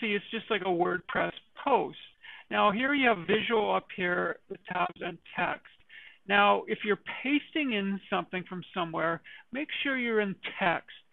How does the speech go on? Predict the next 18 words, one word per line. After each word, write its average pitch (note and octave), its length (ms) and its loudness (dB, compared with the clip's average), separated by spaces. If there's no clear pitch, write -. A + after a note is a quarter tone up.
The F3 100 -4
reason B3 380 -2
why F#3+ 400 4
is F#3 100 -2
if E3+ 160 -4
you G#3 100 -6
paste A3 400 -4
it F#3+ 60 -10
in, F#3 140 -4
in E3 160 -6
visual, E3 420 -2
it'll D#3+ 260 -6
come F3 140 -4
in F3+ 100 -6
with E3+ 160 -6
all E3+ 380 -2
the, E3 100 -6
the E3 100 -10